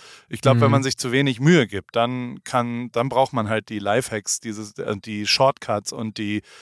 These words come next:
Speaker 1: so bekommst du mehr Views auf deine Reels, was auch immer. Ähm, das brauchst du alles nur, wenn du nicht so gut bist im Content erstellen, finde ich, und dir nicht genug Mühe gibst und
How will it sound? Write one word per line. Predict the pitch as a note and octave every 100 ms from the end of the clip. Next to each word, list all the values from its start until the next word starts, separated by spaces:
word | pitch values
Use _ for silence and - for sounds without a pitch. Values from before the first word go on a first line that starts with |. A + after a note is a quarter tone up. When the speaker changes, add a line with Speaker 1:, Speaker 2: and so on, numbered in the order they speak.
| -
Speaker 1:
so | - D3
bekommst | E3+ - C3 -
du | B2+
mehr | A#2+ B2 C3 C3 C3 -
Views | G#2+ C3+ E3 D3+
auf | C3 -
deine | A#2+ A#2+
Reels, | A#2 B2+ C#3 -
was | A#2 A#2
auch | A2
immer. | B2+ D3+ F3+ - - - B2+
Ähm, | B2+ C3 -
das | B2
brauchst | - D3 -
du | -
alles | C#3 D3+
nur, | F3 E3+
wenn | D3+ D3
du | D3 D#3 - -
nicht | B2+ -
so | D3+
gut | - F#3 G3+ -
bist | B2+ - -
im | A#2+ A#2 A2+
Content | C3 B2+ A#2+ A2
erstellen, | A2+ D3+ D3+ G2
finde | - F#2+ F2
ich, | B2+ -
und | - A2+
dir | A2+
nicht | A#2
genug | A#2+ A2+ B2+
Mühe | D#3 B2+
gibst | B2+ - -
und | A#2+ A2+ G#2+